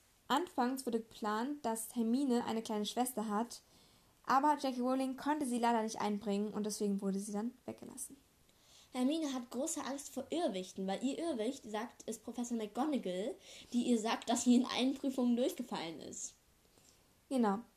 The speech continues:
Speaker 1: Der Name Hermione, also das Englische, bedeutet strieberhaft, hochgestochen und außergewöhnlich. Das fand J K Rowling deswegen passend. Sie wurde so, Hermi-, also der Name Hermione bekam sie auch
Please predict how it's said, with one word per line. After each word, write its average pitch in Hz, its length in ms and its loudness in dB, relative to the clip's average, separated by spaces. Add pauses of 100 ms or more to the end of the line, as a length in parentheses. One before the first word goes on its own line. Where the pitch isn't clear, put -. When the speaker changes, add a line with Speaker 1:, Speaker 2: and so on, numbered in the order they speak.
(420)
Speaker 1:
Der 233 140 4
Name 247 560 4
Hermione, 226 680 0
also 214 260 -4
das - 140 -14
Englische, 220 600 -2 (500)
bedeutet 233 420 2
strieberhaft, 294 920 2 (800)
hochgestochen 262 800 2
und 233 140 0
außergewöhnlich. 202 920 0 (680)
Das 240 180 0
fand 247 180 2
J 233 140 0
K 233 100 0
Rowling 214 540 0
deswegen 233 420 -2
passend. - 540 -8 (1120)
Sie 226 140 -2
wurde 285 240 4
so, 254 180 -4
Hermi-, 233 380 2 (300)
also 226 160 4
der 220 120 4
Name 226 240 2
Hermione 240 580 0
bekam 240 380 0
sie 254 260 -4
auch 240 260 0